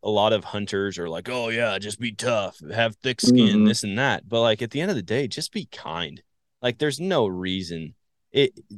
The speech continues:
Speaker 1: save, save the trash talk for you and your buddies and your family members at deer camp. You know, like, trust me, I'm gonna give my mom a hard time about every deer she ever kills.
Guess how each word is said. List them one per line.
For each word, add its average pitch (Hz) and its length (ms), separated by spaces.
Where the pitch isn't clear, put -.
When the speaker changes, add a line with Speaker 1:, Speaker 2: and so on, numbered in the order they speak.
Speaker 1:
save, 175 500
save 175 440
the 180 100
trash 104 420
talk 104 400
for 104 80
you 95 260
and 107 100
your 127 100
buddies 92 460
and 104 100
your 104 100
family 92 440
members 87 420
at 90 160
deer 82 220
camp. 82 400
You 98 80
know, 87 140
like, 87 200
trust 117 260
me, 92 160
I'm 117 140
gonna 147 120
give 117 240
my 117 200
mom 101 540
a 92 60
hard 104 260
time 104 240
about 90 320
every 107 300
deer 95 260
she - 180
ever 80 220
kills. - 500